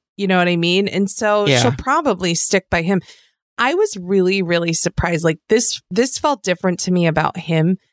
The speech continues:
Speaker 1: I didn't, he is so insecure. Like, remember how last week it was like, he's like, "I just want a perfect woman." And, and even today, like, "I have this checklist." He was so worried that she didn't find him physically attractive.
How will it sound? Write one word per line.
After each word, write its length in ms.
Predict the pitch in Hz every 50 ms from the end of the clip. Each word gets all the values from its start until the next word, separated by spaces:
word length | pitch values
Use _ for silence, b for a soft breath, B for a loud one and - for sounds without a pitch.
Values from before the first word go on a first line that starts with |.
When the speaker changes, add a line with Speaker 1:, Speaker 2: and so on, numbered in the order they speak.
| _ _ _ -
Speaker 1:
I 120 | 175 240
didn't, 200 | 339 403 330 - _
he 260 | - - - 294 320
is 180 | 330 277 208 -
so 460 | - - - - 190 185 190 196 202
insecure. 800 | - 170 170 160 - - - - - - - - 50 50 - - - -
Like, 180 | 214 220 208 -
remember 320 | 233 262 285 302 349 359 339
how 240 | 320 311 269 233 208
last 380 | 196 190 165 175 180 - -
week 120 | 208 202 185
it 60 | 185
was 180 | 165 170 - -
like, 160 | 170 165 - -
he's 160 | - 196 175
like, 120 | 175 156 -
"I 60 | 156
just 200 | 156 165 - -
want 100 | 175 160
a 60 | 151
perfect 420 | - - - 170 165 - - - _ -
woman." 320 | 220 240 240 226 226 220
And, 140 | 208 202 202 B B B B
and 80 | 220 226
even 220 | 269 262 294 254
today, 340 | 202 - - 233 208 175 170
like, 200 | 151 156 143 - -
"I 200 | - - 165 165
have 140 | 170 160 135
this 220 | 139 165 - -
checklist." 680 | - - - 226 220 214 - - 220 220 220 220 - - _ _ _ _ _ _ _
He 140 | - 269 285
was 220 | 285 359 403 403
so 300 | - - - 226 214 214
worried 560 | 240 233 214 220 220 202 180 165 165 165 160 156
that 160 | - 175 165 -
she 260 | - - - 226 226
didn't 400 | 196 196 208 185 196 185 - _
find 380 | _ - 190 170 170 175 175 180
him 200 | 170 165 147 143
physically 540 | - - 170 160 175 185 170 - - 175 156
attractive. 1040 | 147 143 - - - - 170 160 160 165 - _ - 165 - - - - 175 - _